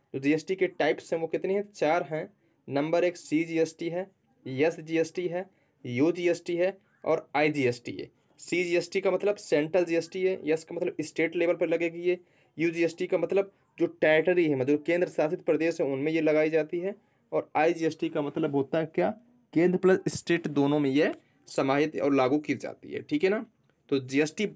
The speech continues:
बहुत ज़्यादा इंपॉर्टेंट क्वेश्चंस है, जीएसटी का बहुत ज़्यादा इंपॉर्टेंट क्वेश्चन है। ये क्वेश्चन छप सकता है एग्जाम में। जीएसटी और नाबार्ड,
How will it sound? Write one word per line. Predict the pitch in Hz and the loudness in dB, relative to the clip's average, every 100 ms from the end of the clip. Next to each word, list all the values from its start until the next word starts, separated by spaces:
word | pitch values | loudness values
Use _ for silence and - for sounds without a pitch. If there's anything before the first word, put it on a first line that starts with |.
| - | -6
बहुत | 135 - 185 - | -6 0 -2 2
ज़्यादा | 151 156 | 0 2
इंपॉर्टेंट | 147 139 139 156 | 0 0 -2 -2
क्वेश्चंस | 139 139 147 147 147 | -4 -4 -4 -4 -2
है, | 151 208 _ _ _ _ _ | -4 -4 _ _ _ _ _
जीएसटी | - - 151 156 190 | -10 2 2 2 -2
का | 190 180 - 147 | 2 0 0 -10
बहुत | - 143 180 175 | -4 -2 0 0
ज़्यादा | 156 156 | 2 2
इंपॉर्टेंट | 156 151 147 151 | 0 0 -2 -2
क्वेश्चन | 147 143 151 147 | -6 -4 -2 0
है। | 160 | -2
ये | 165 | -2
क्वेश्चन | 156 147 160 156 | -6 -6 -6 -10
छप | - - - | -8 -10 -4
सकता | 151 - 156 | -6 -2 -2
है | |
एग्जाम | 147 135 139 143 | -2 0 0 -2
में। | 147 - _ _ _ _ - | -8 -14 _ _ _ _ -16
जीएसटी | 127 147 156 - 208 | -2 2 2 0 -2
और | - 151 | 2 2
नाबार्ड, | 139 131 131 147 101 | 4 4 4 4 2